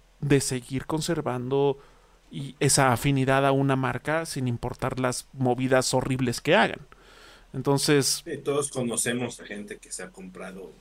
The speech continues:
Speaker 2: iPhone toda la vida y
Speaker 1: Ujú.
Speaker 2: lo ha sacado todos a treinta y seis meses, güey.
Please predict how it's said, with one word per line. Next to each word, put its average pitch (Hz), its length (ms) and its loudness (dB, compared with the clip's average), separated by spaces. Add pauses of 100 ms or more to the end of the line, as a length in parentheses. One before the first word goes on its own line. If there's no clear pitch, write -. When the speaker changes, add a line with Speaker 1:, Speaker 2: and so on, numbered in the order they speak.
Speaker 2:
iPhone 92 440 -14
toda 92 160 -12
la 92 140 -14
vida 92 420 -10
y - 360 -20 (280)
Speaker 1:
Ujú. 151 480 0 (180)
Speaker 2:
lo 107 100 -8
ha 101 40 -8
sacado 120 500 -2
todos 117 360 -2
a 104 80 -8 (280)
treinta 113 380 0
y 104 60 -4
seis 107 300 -2
meses, 107 460 -4
güey. 80 140 -16